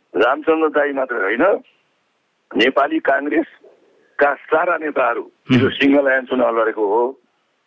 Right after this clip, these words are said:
Speaker 1: माओवादीका नेताहरू अर्थात् अब अहिले समाजवादीकै कुरा गर्ने हो भने पनि उहाँहरू तालमेल नलड्नु भयो।
Speaker 2: हुँ।
Speaker 1: हिजो, हिजो तालमेलमा लडेर एमालेको भोट प्राप्त गर्नुभएको हो।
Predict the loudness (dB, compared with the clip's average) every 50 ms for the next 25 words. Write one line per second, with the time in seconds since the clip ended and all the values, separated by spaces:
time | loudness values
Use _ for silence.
0 | _ _ _ _ _ _ _ _ -2 0 0 2 2 0 0 0 0 -2 -2 -4
1 | -4 -4 -4 -6 -10 -16 -12 _ -2 0 0 0 0 -2 -2 -4 -4 -2 -2 -2
2 | 0 0 -2 -2 -4 -2 0 0 0 0 -2 -4 _ _ _ _ _ _ _ _
3 | _ _ _ _ _ _ _ _ -2 -2 -2 0 0 -2 -2 -2 -4 -8 -16 -20
4 | -20 -20 _ _ _ _ _ _ _ _ -12 _ -2 -2 0 2 2 2 2 0
5 | -2 -2 0 -2 -2 -4 -4 -4 -2 0 0 0 0 0 -2 -2 -2 -2 -4 -4
6 | -4 -4 -4 -4 -2 -2 0 0 -2 -2 -2 -2 -2 0 0 0 0 -2 -4 -4
7 | -2 0 0 0 2 2 0 0 0 0 -2 -4 -4 -2 -2 -2 -2 -2 -2 0
8 | 0 0 0 0 0 -2 -2 -2 0 0 -2 -2 -4 -6 -2 -2 0 0 0 -2
9 | -2 -6 _ _ _ _ _ _ _ _ _ _ -20 -20 -12 -6 -4 0 2 2
10 | 2 2 2 0 -2 -2 -2 -2 -2 -2 0 0 2 2 2 2 2 2 2 2
11 | 2 2 2 2 2 0 0 -2 -4 -2 -2 -2 -2 -4 -6 -8 -10 -10 -12 -6
12 | -4 -2 -2 -2 -2 -4 -4 -4 -4 -2 -2 -2 0 0 0 0 0 0 0 0
13 | 0 0 -2 0 2 2 2 2 2 0 -4